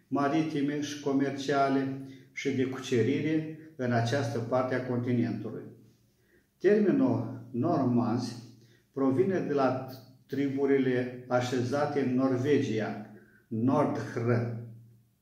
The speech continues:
tireu Veger, adică Calea Nordului. Cuvântul Nordman desemna oamenii din Nord sau oamenii Nordului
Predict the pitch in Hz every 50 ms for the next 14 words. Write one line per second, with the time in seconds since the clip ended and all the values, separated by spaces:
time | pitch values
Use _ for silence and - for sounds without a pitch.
0 | _ _ _ - 123 117 123 139 143 151 147 151 - - - - 127 143 143 127
1 | 110 - 120 113 104 104 - - - - - - - - _ - 113 110 127 120
2 | 123 123 113 120 - - - 120 113 113 113 110 113 113 123 139 131 127 113 107
3 | 110 110 104 - - - - - - - - - - - - - _ _ _ _
4 | - 120 110 117 143 147 135 131 131 131 120 117 110 117 - - - - 104 107
5 | 123 123 120 113 107 - 110 107 107 110 113 120 - - - - - - - -
6 | - - - _ _ _ - 113 123 120 120 - 131 120 131 135 131 139 127 117
7 | - - - - 117 123 131 135 139 139 135 139 135 123 - 139 135 139 139 139
8 | 139 123 107 104 - - - - - - - - _ _ _ _ _ - - 131
9 | 123 120 117 113 127 147 147 147 143 131 139 139 135 135 143 143 127 113 107 -
10 | 107 104 - 92 -